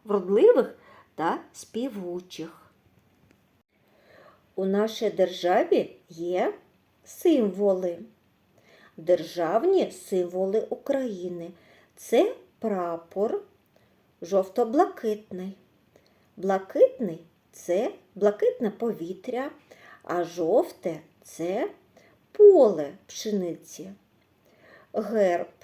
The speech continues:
в якому закарбовано слово воля. І гімн "Ще не вмерла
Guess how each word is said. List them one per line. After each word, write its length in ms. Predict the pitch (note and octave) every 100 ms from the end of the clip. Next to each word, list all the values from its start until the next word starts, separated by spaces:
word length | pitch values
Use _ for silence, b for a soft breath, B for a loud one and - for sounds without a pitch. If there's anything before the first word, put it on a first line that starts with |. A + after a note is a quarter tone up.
| - _ _ _ _ _ _ _ _ _ _ _ _ _ _ _ _ _ _ -
в 120 | F3+
якому 680 | G3 E3+ - F#3 D#4 D#4+ E3 G3+ _
закарбовано 960 | E3+ F#3 F3 E3+ E3 E3 G#3+ C#4 A3 C#3+
слово 580 | - - E3 F3+ A#3+ D4+ -
воля. 640 | A3 G3 F3+ E3 E3 E3 F3+ G3 _ b b b b -
І 400 | G4 B4 - A3
гімн 540 | F#3+ F#3+ F#3+ F3 E3 - _
"Ще 380 | - - G#3 E3+
не 180 | E3+ D#3+
вмерла 720 | D#3+ D3+ G#3+ D#4+ C#4 E3